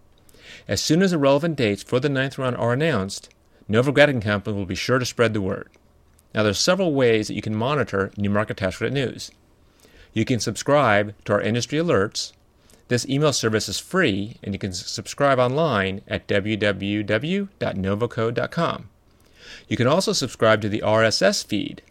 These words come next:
of N M T C Breaking News at w w w dot new markets credits dot com. That's new markets credits dot com. You can also follow us on Twitter at twitter dot com backslash Novogradac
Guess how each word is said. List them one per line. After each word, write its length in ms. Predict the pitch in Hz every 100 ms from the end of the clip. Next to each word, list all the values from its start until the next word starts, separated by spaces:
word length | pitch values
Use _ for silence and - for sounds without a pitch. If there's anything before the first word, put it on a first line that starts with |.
| -
of 160 | 98 -
N 160 | 104
M 100 | 131
T 140 | 139 147
C 220 | - 123
Breaking 360 | 104 98 117 131
News 420 | 175 82 82 - _ _ _ _ -
at 200 | 98 -
w 320 | 107 104 117
w 240 | 110 110
w 360 | 107 143 123 123
dot 280 | 110 95 101
new 120 | 101
markets 540 | 107 104 120 - - - -
credits 400 | - 185 143 -
dot 220 | 98 -
com. 360 | 98 90 - 85 _ _ _ _ _ _ _
That's 260 | 98 98 -
new 220 | 98 123
markets 680 | 127 135 151 - 131 - - -
credits 480 | - 151 110 - - -
dot 220 | 98 -
com. 340 | 120 90 87 87 _ _ _ _ _ _ _ _ _
You 120 | 110
can 160 | 104 120
also 520 | 165 202 - 101 104 - - - - -
follow 240 | 127 139
us 140 | 147 143
on 100 | 131
Twitter 460 | - 127 - - _ _ _ _ _ _ _ -
at 240 | 98 -
twitter 360 | - 131 135 139
dot 300 | 135 127 -
com 380 | 120 117 120
backslash 540 | 110 110 107 - 104 -
Novogradac 720 | 95 95 113 143 202 214